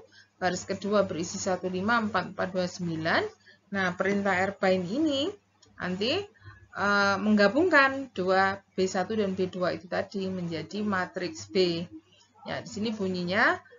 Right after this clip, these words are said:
B satu, matriks ini tetap kita pakai ya, perintah matriks ini tadi, tapi isinya penggabungan dua baris B satu, B dua ya, dengan identitas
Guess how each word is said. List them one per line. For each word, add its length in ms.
B 220
satu, 640
matriks 480
ini 80
tetap 240
kita 240
pakai 400
ya, 160
perintah 400
matriks 560
ini 100
tadi, 540
tapi 560
isinya 720
penggabungan 880
dua 240
baris 640
B 80
satu, 480
B 160
dua 500
ya, 320
dengan 240
identitas 800